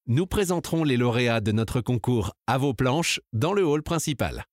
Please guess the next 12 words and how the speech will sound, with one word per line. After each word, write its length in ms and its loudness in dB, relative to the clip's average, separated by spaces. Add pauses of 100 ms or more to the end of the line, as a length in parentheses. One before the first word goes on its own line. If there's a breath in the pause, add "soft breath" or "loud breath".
(600)
Les 200 0
trois 220 0
premiers 340 0
prix 240 0
recevront 480 0
des 100 0
cadeaux 320 0
en 140 2
récompense 520 0
de 100 0
leur 180 0
travail 480 0